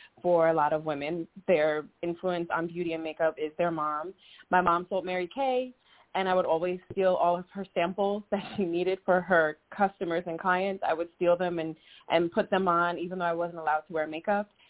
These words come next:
And from there, like, my love of makeup, um, became a thing, both makeup and hair, actually. And then my mom went to cosmetology school, so she would bring home every flat iron and curling iron known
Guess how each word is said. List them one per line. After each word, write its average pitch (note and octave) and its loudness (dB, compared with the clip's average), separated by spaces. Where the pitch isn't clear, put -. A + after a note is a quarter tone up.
And F3+ 0
from F#3 0
there, F3+ 4
like, F3+ 0
my F3 -2
love E3 2
of E3 -16
makeup, D#3 -2
um, D3 -2
became E3+ 0
a D#3+ -2
thing, E3 0
both A3+ 2
makeup F3 -6
and D#3 -10
hair, D#3+ -8
actually. D3 -10
And D3+ -6
then D#3+ 2
my D#3+ -4
mom E3+ -2
went F3 -10
to - -18
cosmetology A3 -2
school, A3 -4
so G#3 2
she A#3 -6
would G3+ -6
bring G3 -4
home F3+ -4
every G3 -4
flat G3 2
iron F3+ -8
and E3 -14
curling F#3 -8
iron F3 -6
known E3 -8